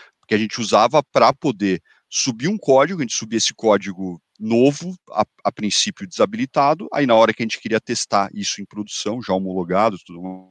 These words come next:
mais, testar em produção, a gente ia lá, habilitava o feature switch,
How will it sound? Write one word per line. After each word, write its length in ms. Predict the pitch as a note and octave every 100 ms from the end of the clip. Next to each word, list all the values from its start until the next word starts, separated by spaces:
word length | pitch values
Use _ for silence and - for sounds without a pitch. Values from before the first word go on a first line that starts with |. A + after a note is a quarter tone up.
| _
mais, 240 | F#2+ A#2 -
testar 240 | E2+ F#2+
em 40 |
produção, 400 | F#2+ G#2 - -
a 20 | D3+
gente 160 | -
ia 80 | -
lá, 160 | G2 A#2+
habilitava 400 | A2 G#2 G2+ G2
o 60 |
feature 300 | - - G#2+
switch, 380 | - - D3+ -